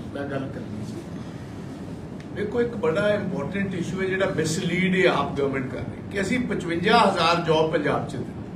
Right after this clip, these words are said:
as a leader of the opposition, ਮੈਂ on the floor of the house ਕਈ ਦਫਾ ਸਰਕਾਰ ਨੂੰ ਬੇਨਤੀ ਕਰ ਚੁੱਕੇ ਹਾਂ ਕਿ ਮਾਨ ਸਾਹਿਬ ਜੇ ਪਚਵੰਜਾ ਹਜ਼ਾਰ ਨੌਕਰੀ ਦਿੱਤੀ ਪੰਜਾਬ,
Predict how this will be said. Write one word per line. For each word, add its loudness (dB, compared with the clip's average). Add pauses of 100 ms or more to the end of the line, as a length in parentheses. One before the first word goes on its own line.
(240)
as 0
a 2
leader 6
of 6
the 4
opposition, -2 (760)
ਮੈਂ 4
on 2
the 2
floor 6
of 0
the 2
house 0
ਕਈ 4
ਦਫਾ 4 (760)
ਸਰਕਾਰ 2
ਨੂੰ 2
ਬੇਨਤੀ 0
ਕਰ 2
ਚੁੱਕੇ 0
ਹਾਂ -2
ਕਿ 0
ਮਾਨ -2
ਸਾਹਿਬ 0
ਜੇ 4
ਪਚਵੰਜਾ 2
ਹਜ਼ਾਰ 2
ਨੌਕਰੀ 2
ਦਿੱਤੀ 0
ਪੰਜਾਬ, 0